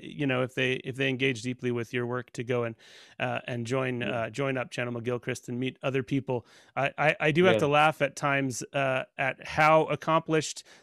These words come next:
Speaker 1: the people there are. Like, I, I feel like the, uh, <laughs> I, I feel like the, the beggar at the banquet at times, you know, because everyone there is so,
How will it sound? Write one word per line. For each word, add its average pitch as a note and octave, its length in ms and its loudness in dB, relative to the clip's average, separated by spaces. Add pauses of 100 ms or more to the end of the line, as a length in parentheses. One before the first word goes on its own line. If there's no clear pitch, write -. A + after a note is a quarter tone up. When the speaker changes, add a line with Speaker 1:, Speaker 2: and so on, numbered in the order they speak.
Speaker 1:
the C3+ 120 2
people E3+ 380 2
there D#3+ 360 6
are. D#3+ 300 6
Like, C3 220 2
I, C#3+ 240 4
I C#3 180 0
feel D3 280 2
like C3 260 0
the, B2+ 420 -2
uh, B2 180 -2 (400)
<laughs> - 300 -16
I, C#3+ 120 0 (120)
I D3 80 4
feel D3 260 2
like C#3 240 0
the, C3+ 140 0
the B2+ 120 -2
beggar C3+ 380 0
at B2+ 180 -2
the C3+ 80 -6
banquet C3+ 480 0
at C3+ 280 -2
times, B2 360 0
you B2+ 60 -2
know, B2 140 -2
because B2 360 -6
everyone B2 380 -2
there A#2 220 -4
is A#2 120 -8
so, A#2+ 220 -4